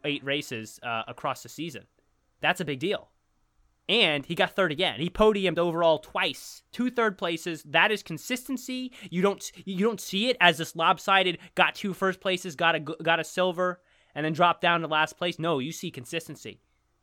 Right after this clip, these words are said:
I'll read the points across. Races one to eight in, um, twenty nineteen. Twelve, eleven, fourteen, six, eight, seven, six, eleven. Lowest six, highest fourteen. That's a pretty good spread consistency-wise.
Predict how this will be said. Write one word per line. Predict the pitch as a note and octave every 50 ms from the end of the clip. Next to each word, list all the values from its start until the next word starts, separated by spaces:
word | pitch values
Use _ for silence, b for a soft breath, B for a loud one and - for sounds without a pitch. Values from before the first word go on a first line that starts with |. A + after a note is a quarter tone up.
| _ _ _ _ _ _ _ _ _
I'll | C3 D3+ F3
read | F3+ G3+ -
the | F3+ F#3
points | - - G3+ G#3+ G#3 -
across. | - - D#3 C#3 B2
Races | C3+ D#3 E3+ F#3+ G3+ F#3+ G#3+ F#3+
one | C#3+ D3 F3+ F#3+ G3
to | F#3 E3+ -
eight | F3+ F#3 F#3 F3+ - - -
in, | E3 D#3+ D#3 D#3+
um, | D#3 D#3 D3+ D3 C#3+ C#3 -
twenty | - - F3 E3+ E3+
nineteen. | E3 D#3+ D#3+ C#3+ - E3 E3+ D#3 A#2 - _ _ _ _ _ _ _ _ _ _ _ _ _ _ _ _ _ _ _
Twelve, | - - F#3 F#3+ G3 G3 F#3+ - -
eleven, | E3 E3 F3+ F3+ E3+ F3+ F3
fourteen, | - - F3 F#3 - - - F#3+ F3+ E3
six, | D3+ - - G#3 G3 - -
eight, | - F#3+ F3+ - -
seven, | - - F3 E3+ F3+ F3+
six, | - - F#3+ E3 - -
eleven. | D3+ C#3+ C#3+ D#3 E3+ D3+ C3+ G#2+ A#2+ - _ _ _ _ _ _ _ _ _ _ _ _ _ _ _ _ _ _ _ _
Lowest | - D3+ F#3 F#3+ G#3+ A#3+ A#3 - - -
six, | - G#3 A3+ A#3 - - - - - - _ _ _ _ _ _
highest | _ - F3+ G3+ A3+ A3 G#3 G#3 - -
fourteen. | G#3 G#3 G#3 - - - G#3 G#3+ A3+ G#3+ G3 F3+ F3+ F3 - _ _ _ _ _ _ _ _ _ _ _ _ _ _ _ _ _ _ _ _
That's | - F3 F3+ A3 -
a | - A3
pretty | - - - A#3+ A#3+ A#3 G#3
good | F3+ F3 A3+ A3 F3
spread | - - - - A3+ G#3+ G3 -
consistency-wise. | - F#3 F3 - G3 F#3 - - - E3 D3+ - - D3+ E3+ F3 - - - - - - -